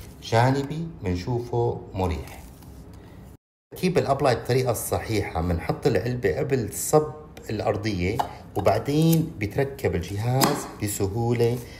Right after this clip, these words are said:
والصيانة حتى مستقبلًا بيكون سهل. في نقطة كتير مهمة، استخدام التوصيلات أو الإكسسوارات المناسبة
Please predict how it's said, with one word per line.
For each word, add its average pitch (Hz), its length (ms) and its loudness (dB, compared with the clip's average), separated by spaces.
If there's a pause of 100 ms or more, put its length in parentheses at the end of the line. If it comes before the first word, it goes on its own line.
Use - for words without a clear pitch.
(220)
والصيانة 110 540 4
حتى - 340 -2
مستقبلًا - 540 0
بيكون 98 340 -2
سهل. 76 340 -4 (380)
في 90 120 -2
نقطة 101 240 0
كتير 151 400 2
مهمة، 139 560 2 (500)
استخدام 101 760 4
التوصيلات 90 960 2 (100)
أو 95 200 4
الإكسسوارات 107 920 2
المناسبة 135 560 0